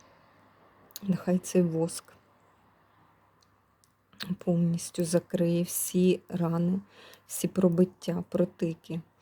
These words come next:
всі дири в енергетичній оболонці воском закриваються. Буде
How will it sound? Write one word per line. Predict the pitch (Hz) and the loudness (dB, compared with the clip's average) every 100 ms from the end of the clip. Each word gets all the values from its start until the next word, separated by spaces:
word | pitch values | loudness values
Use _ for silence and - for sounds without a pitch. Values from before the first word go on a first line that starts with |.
| - - - - - | -20 -20 -20 -20 -14
всі | - 175 | -6 -2
дири | 165 175 175 170 - | 4 6 6 4 2
в | 160 - | -4 0
енергетичній | 170 170 165 160 185 175 - 175 175 | 2 2 2 0 0 0 0 -2 -2
оболонці | - 170 175 165 165 165 - - | -2 -2 0 2 2 2 0 -2
воском | 165 165 165 - - 175 170 | 0 0 0 -4 -4 -2 0
закриваються. | - 196 - 180 170 160 160 - - | -2 -4 -2 0 2 0 -4 -8 -12
Буде | 160 156 156 | -8 -6 -4